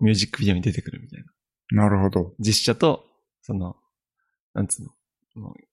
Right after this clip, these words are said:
Speaker 1: 二次元、三次元の世界、二次元の世界か。
Speaker 2: うん。
Speaker 1: 両方のキャラクターが歌ってるみたいなのがあって、まあ、それも多分、今、アメリカとかで、まあ、今後、ウェブ三点ゼロとか言ってる、その、メタバースとか、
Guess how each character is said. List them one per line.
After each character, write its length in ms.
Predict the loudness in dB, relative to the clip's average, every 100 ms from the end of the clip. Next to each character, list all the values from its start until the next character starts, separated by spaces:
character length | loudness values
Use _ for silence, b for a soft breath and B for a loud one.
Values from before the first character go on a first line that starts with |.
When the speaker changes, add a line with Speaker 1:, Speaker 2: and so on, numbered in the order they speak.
| _ _ _ _ _ _
Speaker 1:
二 100 | 2
次 80 | 2
元、 160 | 2 0
三 200 | 0 0
次 120 | 0
元 120 | -2
の 60 | -4
世 120 | -8
界、 160 | -12 -2
二 120 | 0
次 100 | 2
元 100 | 0
の 60 | 0
世 140 | -8
界 140 | -18
か。 160 | -20 -20 -4
Speaker 2:
う 80 | 0
ん。 240 | 2 2
Speaker 1:
両 140 | 2 2
方 160 | 2
の 100 | 0
キ 80 | 0
ャ 40 |
ラ 100 | -4
ク 80 | -4
タ 100 | -2
ー 40 | 0
が 80 |
歌 180 | 0 -2
っ 20 |
て 160 | -4 -2
る 60 | -2
み 100 | -2
た 80 |
い 40 | -6
な 60 |
の 120 | -8 -8
が 160 | -10 -16
あ 60 | _
っ 20 | _
て、 220 | -2 -2 b b b b b b b _ -2
ま 100 | 0
あ、 40 |
そ 120 | 2
れ 60 | 2
も 100 | 2
多 140 | 0
分、 420 | 2 2 0 -2 -4
今、 340 | -2 0 -2 -6 _ _ _ _ _ _ _ 0
ア 80 |
メ 100 | 2
リ 80 | 2
カ 100 | 0
と 100 | -4
か 100 | -6
で、 160 | -8 -10 _ _ _ _ _ _ _ _ _
ま 100 | 0
あ、 20 |
今 320 | 4 6 6
後、 440 | 6 4 4 2 -2 _ 2
ウ 60 |
ェ 40 | 4
ブ 120 | 4
三 240 | 2 2
点 260 | 2 2 2
ゼ 100 | 2
ロ 100 | 0
と 100 | -2
か 80 | -8
言 60 |
っ 40 | -10
て 140 | -10
る、 100 | -10
そ 140 | -6 -2
の、 240 | -2 -2
メ 160 | 0 2
タ 120 | 2
バ 140 | 2 0
ー 40 |
ス 80 | -2
と 120 | -10
か、 200 | -14 -18